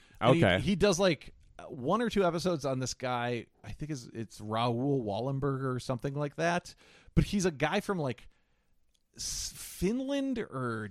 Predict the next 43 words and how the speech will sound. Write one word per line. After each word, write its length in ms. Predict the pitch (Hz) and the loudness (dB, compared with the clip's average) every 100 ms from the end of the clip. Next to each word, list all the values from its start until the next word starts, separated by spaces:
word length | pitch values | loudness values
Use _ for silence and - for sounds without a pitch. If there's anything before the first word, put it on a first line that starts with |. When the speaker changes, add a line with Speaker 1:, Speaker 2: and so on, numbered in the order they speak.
| 98 | -6
Speaker 1:
Denmark 580 | 156 202 233 247 254 - | -4 -2 0 -2 -4 -6
or 80 | 208 | -6
something 380 | - 226 233 233 | -2 0 0 0
like 220 | 240 226 | -2 0
that, 300 | 240 233 - | 0 0 -2
that 200 | 156 127 | -4 0
during 360 | 139 156 160 | 0 0 -2
World 240 | 120 123 110 | 0 -2 -2
War 200 | 120 123 | -4 -4
Two, 520 | - - 113 127 147 _ _ - | -6 -8 -6 -4 -8 _ _ -4
he 120 | 135 | 0
was, 120 | 147 | 0
like, 140 | 135 139 | 0 0
an 80 | |
ambassador 760 | 131 120 107 107 - 135 127 127 | 0 0 -2 -2 -2 -2 -2 -2
in 140 | 117 | -2
Germany, 540 | 101 101 107 113 143 147 - _ _ | -4 -4 -4 -4 -4 -6 -12 _ _
and 140 | 143 147 | -2 0
he 200 | - 185 | 2 -2
figured 640 | - - 160 123 170 135 | -2 0 2 4 4 4
that 240 | 120 120 - | 4 4 2
out. 460 | 90 110 160 - - _ _ _ - | 0 2 2 -2 -10 _ _ _ 0
Like, 140 | 139 | 2
he 100 | 185 | 4
figured 480 | - 240 185 190 165 | 6 6 6 4 4
out, 360 | 143 160 170 143 | 6 8 6 4
like, 280 | 135 120 - - | 2 2 -4 -2
"Oh, 340 | 202 190 143 127 | 0 2 -2 -8
the 200 | 135 123 | -4 0
Nazis 440 | 147 165 160 170 117 | 2 2 0 -2 -2
are 140 | 110 165 | -4 -2
evil. 560 | 208 135 110 95 - - | 0 2 2 0 -6 0
I 200 | 120 135 | 2 4
need 160 | 139 | 2
to 80 | 131 | 0
do 240 | 110 120 117 | 0 2 2
whatever 400 | 107 110 113 110 | 2 0 0 -2
I 80 | |
can 360 | 107 - 170 135 | -2 -2 -2 -2
to 60 | 117 | -2
make 180 | 117 | -4
sure 420 | - - 147 123 117 | -6 -6 -2 -2 -2
that 220 | 113 | -4